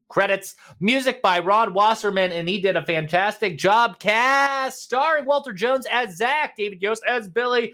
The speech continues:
Steve Cardenas as Rocky, Catherine Sutherland as Kat, She Still Got It Baby, Charlie Kirsch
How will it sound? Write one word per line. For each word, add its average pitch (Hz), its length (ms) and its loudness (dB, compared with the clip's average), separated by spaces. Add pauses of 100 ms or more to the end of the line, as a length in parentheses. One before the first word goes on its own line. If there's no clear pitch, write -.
(120)
Steve 233 340 -2
Cardenas 196 880 2
as 185 160 -2
Rocky, 208 580 0
Catherine 196 420 -2
Sutherland 180 480 0
as 147 300 -2
Kat, 170 320 -2
She 180 180 -8
Still 170 240 -2
Got 165 280 2
It 147 120 -10
Baby, 160 300 -6
Charlie 180 380 -2
Kirsch 185 340 0